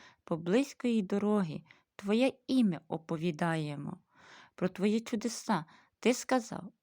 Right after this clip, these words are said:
«У визначений мною час я звершатиму праведний суд». Хоча б захиталася земля з усіма її мешканцями, але її основи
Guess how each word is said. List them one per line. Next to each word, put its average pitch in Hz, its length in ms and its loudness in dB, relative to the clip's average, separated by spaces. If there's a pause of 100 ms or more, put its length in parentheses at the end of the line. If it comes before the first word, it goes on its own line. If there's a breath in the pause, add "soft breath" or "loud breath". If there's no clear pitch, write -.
«У 160 120 0
визначений 208 840 2
мною 196 480 4
час 190 500 -6
я 156 240 -2
звершатиму 165 1000 -2 (440 loud breath)
праведний 147 600 2
суд». - 420 -12 (300 soft breath)
Хоча - 680 0
б 220 200 -4
захиталася 196 1000 -2
земля 156 420 -2
з - 120 -10
усіма 226 560 0
її 151 280 -4
мешканцями, 208 760 0 (160)
але 160 260 0
її 147 320 -4 (140)
основи 180 440 -4